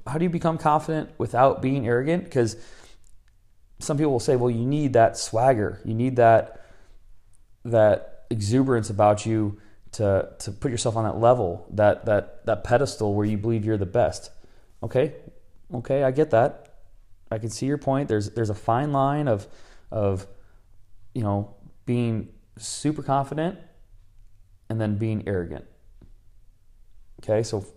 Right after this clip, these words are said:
how do you, how do you do that? Well, one, watch your words and choose your words wisely.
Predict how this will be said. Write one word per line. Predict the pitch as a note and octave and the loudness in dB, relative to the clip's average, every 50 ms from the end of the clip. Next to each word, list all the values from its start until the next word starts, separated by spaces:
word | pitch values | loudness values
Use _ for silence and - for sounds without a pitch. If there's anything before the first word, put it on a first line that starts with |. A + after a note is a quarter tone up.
| - - - - | -20 -20 -18 -6
how | - A2 | -4 -2
do | A2 A2+ | 0 0
you, | A2+ - | 0 0
how | A2 A#2 | 0 0
do | A#2+ | 0
you | A2+ | 2
do | A2+ | 2
that? | G#2 D#2+ - | 0 0 2
Well, | G#2+ A#2 G#2+ | 2 0 0
one, | G#2 G2+ A2 B2+ C#3 B2 B2 C3 - - - - - - - - - - - | 0 0 0 2 2 2 -2 -4 -8 -12 -16 -20 -20 -20 -20 -20 -20 -8 4
watch | - A#2+ B2 B2 - - | 6 8 8 8 6 2
your | A#2+ G#2 | -2 0
words | G#2 G#2+ G2 G2 F#2+ | 0 0 0 0 -2
and | G2+ F#2 | -4 -4
choose | - B2 A#2 G#2 | -4 -4 -2 -2
your | A2 G#2 | -2 0
words | G2+ G2+ G2+ F#2 F#2 | 0 0 -2 -2 -2
wisely. | - F#2+ F#2+ F#2 F2+ D2+ C#2+ - | -2 0 0 0 -2 -6 -10 -12